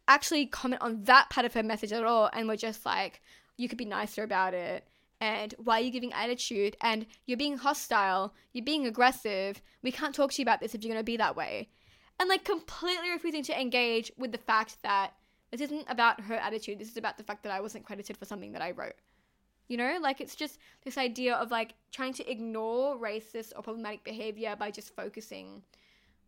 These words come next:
on somebody's tone. It's very toxic. Look, and it does happen to people who aren't people of color,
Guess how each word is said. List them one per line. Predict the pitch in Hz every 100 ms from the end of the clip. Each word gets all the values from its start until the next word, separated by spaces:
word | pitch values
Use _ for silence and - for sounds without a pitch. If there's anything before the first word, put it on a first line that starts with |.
| _
on | 220 220
somebody's | 226 226 202 208
tone. | - - - - _ _ -
It's | 254
very | - 330 269
toxic. | - - - - - _ _ _ _ _ _ _ _ _ _ _ _ _ _ _ _ -
Look, | 247
and | 277
it | 294
does | 349 370
happen | 403 392 262
to |
people | 277 226 226
who | 214 -
aren't | 220 208 - - _ _ _ _ _ -
people | - 185
of | -
color, | - - -